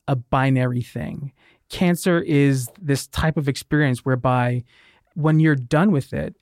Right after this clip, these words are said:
only patients understand just how much other shit there is to contend with, how many negative externalities there are. Cancer is the gift that keeps on giving.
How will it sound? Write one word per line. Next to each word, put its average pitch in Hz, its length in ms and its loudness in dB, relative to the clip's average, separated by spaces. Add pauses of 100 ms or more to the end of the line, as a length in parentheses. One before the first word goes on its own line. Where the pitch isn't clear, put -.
(220)
only 196 320 4
patients 175 440 -2
understand 131 600 0
just - 260 -2 (220)
how - 320 -2
much 196 400 2
other 165 300 -2
shit - 480 -6
there 135 140 2
is 127 100 0
to - 140 -10
contend 143 420 -4
with, - 260 -14
how - 360 0
many 180 260 2
negative 147 340 0
externalities 139 640 -4
there - 120 -10
are. 160 260 -12 (580)
Cancer 214 300 -2
is 185 100 0
the 170 80 0
gift 165 300 0
that 135 160 -2
keeps - 300 -6
on 135 160 2
giving. - 380 -10